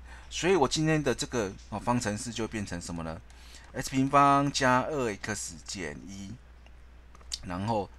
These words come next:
乘上S平方减四x加五。好，那你前面呢？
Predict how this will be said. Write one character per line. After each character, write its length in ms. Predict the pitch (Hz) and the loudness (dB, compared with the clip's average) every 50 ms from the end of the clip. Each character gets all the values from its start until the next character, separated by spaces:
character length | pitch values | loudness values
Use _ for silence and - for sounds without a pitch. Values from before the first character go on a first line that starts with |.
| - - | -14 -12
乘 240 | - - 87 92 98 | -8 -6 -6 -4 -2
上 340 | - 131 117 104 92 92 - - - - - - - | 0 2 2 2 0 -2 -6 -14 -20 -20 -20 -18 -10
S 240 | - - 110 - - | -8 -6 -6 -6 -8
平 200 | - 95 95 95 | -8 -10 -10 -4
方 400 | 98 104 101 101 101 104 104 101 | -2 0 2 2 2 2 0 -2
减 280 | - - 98 73 67 67 | -6 -8 -8 -8 -8 -8
四 240 | - - - 131 120 101 90 87 | -8 -8 -8 -6 -6 -6 -6 -6
x 360 | - - 90 - - 90 82 - - - | -6 -8 -8 -8 -8 -10 -12 -16 -16 -14
加 440 | - - 104 98 92 92 92 92 92 | -10 -8 -4 -4 -2 -2 -2 -2 -4
五。 100 | 87 - - - - - - - - - - - - - - - - | -6 -8 -12 -18 -20 -20 -20 -20 -20 -20 -20 -20 -20 -20 -20 -14 -14
好， 160 | - - - - - - - - | -12 -12 -12 -14 -16 -18 -12 -2
那 80 | - 143 | 0 2
你 100 | 151 135 | 2 2
前 300 | - - - 135 123 131 | 4 2 2 4 4 4
面 280 | 151 175 190 170 151 135 | 4 4 4 4 6 6
呢？ 240 | 123 123 127 131 | 4 4 2 0